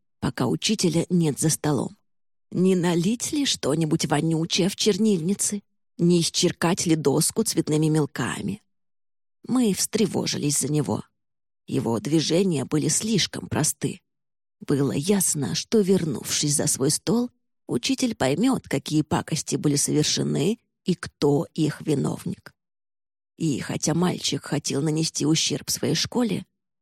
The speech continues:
он был всего лишь школьником, и место ему было в школе.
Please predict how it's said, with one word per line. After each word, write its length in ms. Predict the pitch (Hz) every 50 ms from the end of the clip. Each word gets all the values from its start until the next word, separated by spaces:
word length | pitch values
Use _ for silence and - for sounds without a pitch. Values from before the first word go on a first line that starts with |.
| - -
он 260 | - - 254 254 214
был 240 | 226 269 262 247 226
всего 380 | - - - 170 165 180 196
лишь 180 | 214 196 208 -
школьником, 680 | - - - 247 254 226 156 - - - - - - - _ _ _ _ _ _ _ -
и 140 | - 151 151
место 460 | 151 143 - - 165 - - - 165
ему 260 | 202 202 208 226 196
было 300 | - - - - - 151
в 60 | -
школе. 480 | - - - - - 233 208 - -